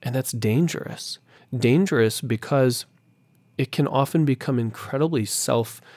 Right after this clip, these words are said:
um, self-righteous. It's like an, an, an act of,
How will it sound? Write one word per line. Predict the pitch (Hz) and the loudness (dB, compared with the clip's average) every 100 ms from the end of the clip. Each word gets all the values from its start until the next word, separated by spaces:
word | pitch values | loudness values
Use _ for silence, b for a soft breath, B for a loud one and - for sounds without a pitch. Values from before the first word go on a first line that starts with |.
| B B - | B B -4
um, | 113 107 101 - | -2 -2 -4 -6
self-righteous. | - - 117 110 - - 131 113 104 113 - 180 - | -8 -2 0 0 -2 -10 -6 0 0 0 0 0 -2
It's | 120 - | -2 -2
like | 113 | -2
an, | 107 - | -2 -2
an, | 113 | -4
an | - 120 107 | -2 -4 -2
act | 117 113 120 - | 0 -2 -2 -2
of, | 104 104 | -2 -4